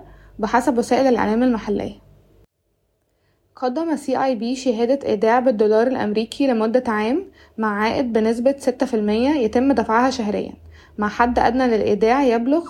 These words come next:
عشرة آلاف دولار أمريكي. يخطط بنك مصر لإطلاق أول بنك رقمي في البلاد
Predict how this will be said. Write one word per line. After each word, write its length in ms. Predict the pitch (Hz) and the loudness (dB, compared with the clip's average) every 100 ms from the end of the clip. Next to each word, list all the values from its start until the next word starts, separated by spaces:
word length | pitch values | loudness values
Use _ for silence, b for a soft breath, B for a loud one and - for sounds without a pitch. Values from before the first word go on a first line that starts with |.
| - | -4
عشرة 400 | - 269 254 254 | -4 0 -2 0
آلاف 160 | 220 240 | 0 2
دولار 360 | 254 220 247 | 2 2 0
أمريكي. 420 | 127 98 98 - _ _ _ _ _ B B B _ | -2 -6 -10 -16 _ _ _ _ _ B B B _
يخطط 400 | 220 208 254 262 | -4 0 0 2
بنك 320 | 254 233 269 262 | 0 0 0 0
مصر 400 | 220 285 - 208 | -2 -2 -4 -2
لإطلاق 440 | 202 202 226 254 | -2 0 0 2
أول 260 | - 247 226 | 2 2 0
بنك 260 | 220 247 | -4 -2
رقمي 360 | 226 226 247 233 | -2 -2 -4 -2
في 200 | 240 214 | 0 0
البلاد 540 | 208 202 202 277 - | 0 0 0 0 -4